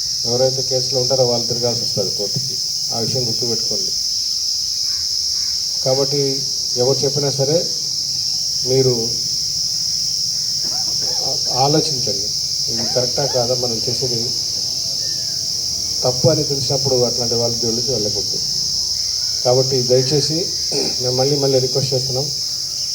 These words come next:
మిమ్మల్ని అందరినీ ఆలోచన చేయండి, ఆలోచనతో మెలగండి. ఎందుకంటే,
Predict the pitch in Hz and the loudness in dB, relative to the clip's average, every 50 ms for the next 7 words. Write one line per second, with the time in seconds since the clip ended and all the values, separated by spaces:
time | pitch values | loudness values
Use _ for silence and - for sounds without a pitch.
0 | - - 127 127 127 127 131 135 143 143 139 147 151 135 131 135 147 160 160 160 | -2 0 2 4 4 4 4 4 4 2 2 2 2 4 4 4 4 4 4 2
1 | 156 147 131 135 127 123 120 120 131 151 - - - - - 131 135 143 151 147 | 0 0 2 2 2 2 2 0 0 -2 -2 -2 -4 -2 0 2 4 4 4 2
2 | 147 151 143 143 143 175 196 220 214 - - - - - - - - - - - | 2 0 0 2 2 2 2 2 0 0 -2 -2 -2 -2 -2 -2 -2 -2 -2 -2
3 | - - - - - - - 135 135 135 131 123 117 104 98 101 - - - - | -2 -2 -2 -2 -2 0 0 2 2 2 2 2 0 0 -2 -4 -4 -4 -4 -4
4 | - - - - - - - - - - - - - - - - - - - - | -4 -4 -4 -4 -4 -4 -4 -4 -4 -4 -4 -4 -2 -2 -2 -2 -2 -2 -2 -2
5 | - - - - - - - - - 143 143 139 135 143 135 135 135 131 127 123 | -2 -2 -2 -4 -4 -4 -4 -2 -2 0 0 2 2 2 2 4 4 4 4 4
6 | 123 - | 2 0